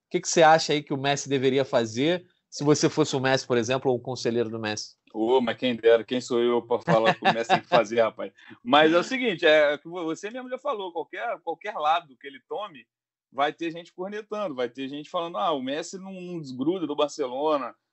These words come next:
Speaker 2: não almeja coisa na carreira que o Cristiano almeja. Ah, e se ele sair, ah, vai deixar o Barcelona na mão." Eu não vejo problema nenhum no Messi deixar o Barcelona. Acho que os serviços prestados de, falam por si,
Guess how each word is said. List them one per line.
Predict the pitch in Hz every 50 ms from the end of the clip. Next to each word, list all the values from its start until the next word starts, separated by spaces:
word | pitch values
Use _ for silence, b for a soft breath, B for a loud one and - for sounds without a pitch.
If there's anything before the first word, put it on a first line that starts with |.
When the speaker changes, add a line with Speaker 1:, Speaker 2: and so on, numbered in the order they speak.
| _ _ -
Speaker 2:
não | 127 131
almeja | 147 143 131 127 143 160 160 156 156
coisa | - - 143 151 156 143 135
na | 135 139
carreira | - - 131 123 131 135 147 147 135
que | - 139
o | 123
Cristiano | - 139 131 - - 131 131 131 131 127
almeja. | 120 117 113 120 135 156 156 135 120 113 110 - _ _ _ _ _ -
Ah, | - 139 151 160 147
e | 131
se | - 151
ele | 156 160
sair, | 151 - 160 135 131 147 160 151 139
ah, | 143 156 160
vai | 139 127 131
deixar | 139 139 123 - 139
o | 139
Barcelona | 139 139 139 - - 139 131 139 139 143
na | 139 135 123
mão." | 113 117 123 143 151 147 131 113 _ _ _ _ _ _ _ _
Eu | - 415 480 381
não | 277 202 170 143
vejo | 139 147 165 185 190 190 226 226 _ _ _ _ _ _ _
problema | - 131 123 117 117 120 127 147
nenhum | 151 160 202 214 156 123 131 156 180
no | 185 170
Messi | 131 120 117 127 123 - 131 127
deixar | 127 123 117 - 117
o | 110
Barcelona. | 113 117 127 - 123 110 98 98 101 104 117 131 - -
Acho | 107 104 - - -
que | - 120 117 113 107 98 - _ _ _ _ _ -
os | - -
serviços | - 123 117 107 110 180 247 -
prestados | - - 139 127 117 - - 131 117 117 113 107 104 104
de, | 104 110 117 117 110 104
falam | - - 113 120 127 123
por | - 131 117 -
si, | - - 107 110 131 156